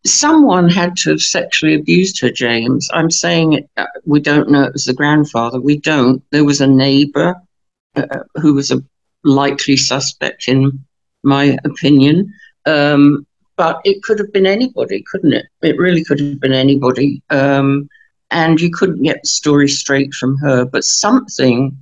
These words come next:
made her as sexually promiscuous at such a young age. It didn't come out of nowhere. So that's another strike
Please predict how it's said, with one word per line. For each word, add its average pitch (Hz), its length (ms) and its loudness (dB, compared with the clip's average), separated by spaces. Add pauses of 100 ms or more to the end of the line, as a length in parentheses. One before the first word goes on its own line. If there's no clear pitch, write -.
(460)
made 156 440 0
her 135 420 0 (200)
as 139 240 -2
sexually 139 560 -4
promiscuous 135 880 -2
at - 140 -10
such 131 320 -4
a 135 40 2
young 131 300 2
age. 135 460 0
It - 80 -14
didn't 160 240 0
come 139 200 -2
out 143 260 -2
of 131 140 -10 (760)
nowhere. 165 680 2 (340)
So 147 580 0 (400)
that's 190 200 -2
another 160 340 0
strike 151 460 -2